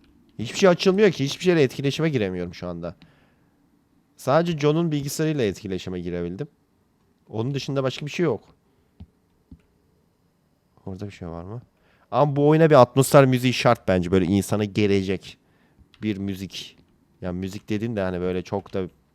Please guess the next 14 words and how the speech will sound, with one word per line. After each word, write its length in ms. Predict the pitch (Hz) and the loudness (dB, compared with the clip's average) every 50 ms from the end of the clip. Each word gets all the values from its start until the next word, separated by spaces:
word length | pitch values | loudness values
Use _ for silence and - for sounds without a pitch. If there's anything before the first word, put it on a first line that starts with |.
| _ _ _ | _ _ _
sesli 540 | - - - - 90 87 - - - 101 92 | -20 -14 -10 -8 -8 -8 -10 -12 -12 -12 -10
bir 60 | 95 | -10
müzik 380 | 92 92 90 92 101 - _ - | -10 -10 -10 -12 -14 -14 _ -16
değil. 140 | 123 123 - - | -16 -14 -10 -10
Böyle 260 | 95 90 92 87 - - _ _ _ _ _ _ _ _ _ _ _ _ _ _ - | -8 -8 -8 -10 -12 -14 _ _ _ _ _ _ _ _ _ _ _ _ _ _ -4
arka 300 | - 113 113 - - 156 | -4 -4 -4 -4 -8 -8
planda 520 | - 131 123 123 123 120 131 139 143 - _ _ _ | -6 -4 -4 -4 -4 -2 -2 -4 -4 -6 _ _ _
seni 280 | _ _ - 127 127 117 | _ _ -8 -8 -6 -6
böyle 340 | 127 127 127 123 131 131 123 _ _ _ - - _ _ | -6 -6 -4 -6 -6 -8 -10 _ _ _ -20 -20 _ _
şey 160 | - - 127 | -12 -10 -8
yapacak, 380 | 127 117 113 101 95 87 - - | -8 -8 -8 -10 -10 -12 -12 -12
gelecek 460 | - 95 95 98 - 110 107 - - | -12 -10 -10 -10 -10 -12 -12 -12 -14
bir 80 | 85 80 | -18 -16
müzik. 480 | 78 76 73 - - - - - _ | -16 -18 -20 -20 -20 -20 -20 -20 _